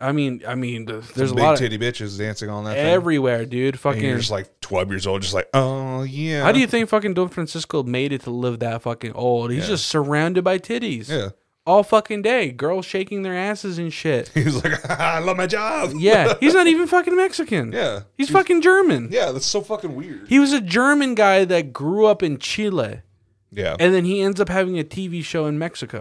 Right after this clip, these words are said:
Speaker 2: A bunch of Mexican bitches.
Speaker 1: Was it filmed in Mexico? It might have been filmed in a different country. I think it wasn't even ch-,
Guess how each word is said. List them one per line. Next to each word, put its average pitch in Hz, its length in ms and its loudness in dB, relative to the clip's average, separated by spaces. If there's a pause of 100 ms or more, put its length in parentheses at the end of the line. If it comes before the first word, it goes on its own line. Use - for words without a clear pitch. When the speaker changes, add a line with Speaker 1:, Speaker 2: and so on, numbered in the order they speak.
(120)
Speaker 2:
A 107 40 -12
bunch 113 220 -2
of 113 80 -8
Mexican 117 340 -6
bitches. - 420 -4
Speaker 1:
Was 214 180 0
it 370 100 4
filmed 349 180 -2
in 349 80 -2
Mexico? 339 400 -4
It 220 140 -4
might 185 100 -2
have 311 100 0
been 170 160 -2
filmed 156 260 -4
in 135 60 -4
a 123 60 -4
different 123 260 -6
country. 156 420 -8
I - 60 -8
think 254 160 -2
it 311 60 2
wasn't 180 200 0
even 139 240 -2
ch-, - 140 -12